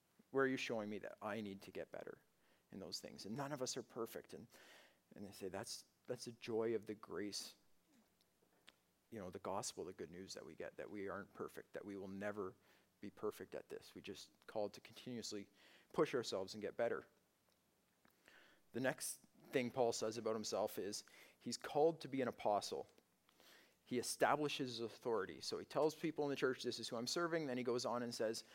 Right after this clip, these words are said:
"I'm called to be an apostle." Um, in this context, he's specifically saying he was chosen by God to be his messenger.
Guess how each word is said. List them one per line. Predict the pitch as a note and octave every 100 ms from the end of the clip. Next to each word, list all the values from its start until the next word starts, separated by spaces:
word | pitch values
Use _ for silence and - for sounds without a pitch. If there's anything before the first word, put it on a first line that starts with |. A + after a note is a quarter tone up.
| - -
"I'm | -
called | A2 B2 B2
to |
be | A2+
an | A2+
apostle." | G#2 A#2 A#2+ - E3 E3 - _ - - - -
Um, | F#2 E2+ D#2+ F2+ - _ _ _ _ _ - - _ -
in |
this | C3 B2
context, | - C3 C#3+ D3 C3+ -
he's | A#2
specifically | - B2+ - D3 - C#3
saying | - B2 A#2+ A2+
he | A#2+
was | A2
chosen | - - D3 D#3 D#3
by | B2+
God | A#2 G#2+ A2
to | G#2
be | G#2+
his | G#2
messenger. | B2 B2+ D#3+ D3+ D#3+ D#3+